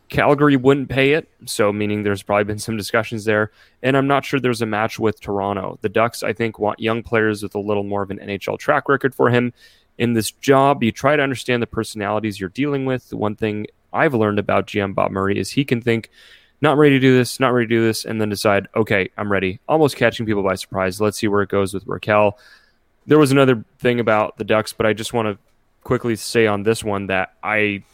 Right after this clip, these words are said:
just don't get it. I don't understand why this is so hard. Is this just the Ducks kinda trying to float things out to, to drive up the price? Like, I don't know what it is, but this should be, like, a layup of a trade for the Ducks. Trade Rickard Rakell, get a first round pick,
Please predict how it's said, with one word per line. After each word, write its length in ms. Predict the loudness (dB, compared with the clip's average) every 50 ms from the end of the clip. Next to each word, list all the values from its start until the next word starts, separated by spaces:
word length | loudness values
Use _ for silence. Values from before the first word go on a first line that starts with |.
| _ _ _ _ _ _ _
just 320 | -4 0 0 0 0 -2 -6
don't 240 | -6 -6 -6 -6 -8
get 180 | -8 -8 -8
it. 160 | -8 -10 -12 _ -4
I 240 | -2 0 0 0
don't 260 | -2 -2 -2 -2 -2 0
understand 500 | -2 -2 -4 -6 -4 -2 -2 -2 -2 0
why 200 | 2 2 2 2
this 180 | 0 -2 -6
is 100 | -6 -6
so 160 | -2 0 0 2
hard. 340 | 2 4 4 4 2 2 -2 -10 -16 -20 _ _ 2
Is 180 | 4 4 4 6
this 240 | 4 2 2 0
just 240 | -2 0 0 0 0
the 80 | -4 -4
Ducks 380 | 0 2 2 2 2 -2 -6
kinda 340 | -4 -4 -2 -2 -2 -4 -6 -10 _ -14
trying 240 | -6 -2 -2 -2 -2
to 80 | -2
float 420 | -6 -4 -2 0 0 0 -2 -4 _
things 260 | -6 -6 -4 -2 -2
out 280 | 0 0 0 0 -2 -2
to, 180 | -4 -4 -4 -4
to 140 | -6 -10
drive 300 | -8 -2 0 0 0 0
up 140 | -2 -4 _
the 60 | -10 -10
price? 500 | -2 2 2 4 4 2 0 -4 -6 -4
Like, 160 | -6 -6 -6 -6
I 120 | -6 -4
don't 140 | -4 -2 -2
know 100 | -2 -4
what 200 | -2 -2 -2 0
it 60 | 0
is, 220 | 0 0 0 -2 -4
but 260 | -4 -4 -4 -4 -4 _ _ _ _ _ _ _ _ _ _ _ _ _ _ -4
this 200 | 2 2 2 2
should 220 | 2 -2 -6 -4 0
be, 240 | 2 4 4 2 2
like, 220 | 0 -2 -2 -2
a 20 |
layup 420 | -4 -2 0 0 2 2 0 -2 -4
of 140 | -8 -8 -6
a 60 | -8
trade 380 | -6 -4 -4 -2 -2 -2 -4 -8
for 160 | -6 -6 -6
the 100 | -6 -4
Ducks. 420 | -4 -4 -4 -4 -6 -10 -18 -18 -18 _
Trade 460 | -6 0 2 4 4 4 2 -2 -6 -6
Rickard 340 | -4 -4 -2 0 2 0 0
Rakell, 460 | 0 -2 -2 0 0 0 0 0 -4 -6 -4
get 160 | -2 0 0
a 40 | 0
first 300 | 0 -2 -2 -2 -2 -2
round 220 | -4 -4 -4 -4
pick, 200 | -4 -6 -6 -6